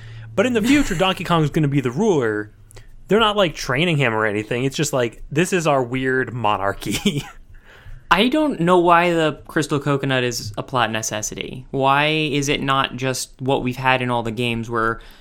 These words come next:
Speaker 2: K. Rool is, you know, trying to take over, uh, take over, uh, you know, whatever Donkey Kong Island or whatever. I guess Congo Bongo in this instance. It's always some, some version of a place where,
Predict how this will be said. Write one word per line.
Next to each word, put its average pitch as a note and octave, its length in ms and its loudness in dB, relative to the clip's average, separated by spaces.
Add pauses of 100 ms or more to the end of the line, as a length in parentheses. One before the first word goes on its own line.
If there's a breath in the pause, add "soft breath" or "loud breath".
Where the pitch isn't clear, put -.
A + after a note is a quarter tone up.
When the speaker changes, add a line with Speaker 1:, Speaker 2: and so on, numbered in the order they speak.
(140 loud breath)
Speaker 2:
K. E3+ 240 0
Rool D3 480 0 (1120 loud breath)
is, C#3+ 560 0
you C3+ 140 0
know, B2 140 0
trying C#3 300 0
to C3+ 60 -2
take C3 240 -2
over, A#2 640 -2 (360)
uh, A2 500 -4 (140)
take C#3 220 0
over, A#2 520 0
uh, G#2+ 380 -4 (260)
you A#2 80 -4
know, G#2+ 340 -8 (240)
whatever B2 540 0
Donkey A#2+ 380 -2
Kong A2+ 520 -4 (420)
Island A2 680 -2
or A#2 160 -4
whatever. A2 260 -4 (240)
I C3 100 6
guess C#3 160 0
Congo A#2+ 380 0
Bongo A2 340 -2
in G#2+ 80 -4
this G#2+ 200 -8
instance. G#2+ 400 -10
It's A#2 140 -8
always A#2 260 0
some, A2 380 -6 (100)
some G3 260 0
version C#3+ 360 0
of A#2+ 140 -2
a B2 60 0
place B2+ 380 -4
where, A2 400 -4